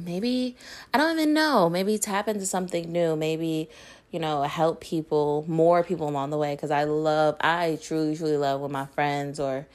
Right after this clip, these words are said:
even friends of friends, you know, reach out and say, "Hey, I have this thing. C-, c-,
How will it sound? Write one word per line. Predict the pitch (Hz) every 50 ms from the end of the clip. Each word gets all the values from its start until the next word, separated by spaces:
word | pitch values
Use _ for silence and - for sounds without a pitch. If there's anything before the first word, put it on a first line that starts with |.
| - - - - - _ -
even | - 170 170 151 147 147 151
friends | - - - 147 160 165 156 -
of | 147 143 -
friends, | - 143 143 151 147 143 143 143 143 143 143 - - - - - - - - _ _ _ _ -
you | - 151
know, | 147 135 135 - - 87 87 92 87 - - _ _ _ -
reach | 156 151 175 175 160 -
out | 180 165 165 160
and | 151
say, | - 151 147
"Hey, | 147 - - - 185 190 185 170 160 156 156 - - -
I | 165
have | 175 190 180
this | 165 151 147 - - - - _ _ -
thing. | - 160 170 165 156 151 143 147 151 151 147 143 151 - _ _ _ _ _ _ _ - - -
C-, | - -
c-, | - - - -